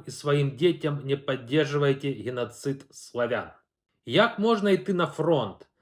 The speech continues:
Ні ракет, ні танків, ні дронів.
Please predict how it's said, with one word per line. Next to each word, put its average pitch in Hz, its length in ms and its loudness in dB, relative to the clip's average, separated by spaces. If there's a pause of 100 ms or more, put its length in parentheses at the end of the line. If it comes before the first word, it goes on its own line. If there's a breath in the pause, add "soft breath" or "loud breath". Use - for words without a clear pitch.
(200)
Ні 156 180 4
ракет, 156 640 2
ні 156 140 0
танків, 131 580 -2
ні 170 120 0
дронів. 143 480 4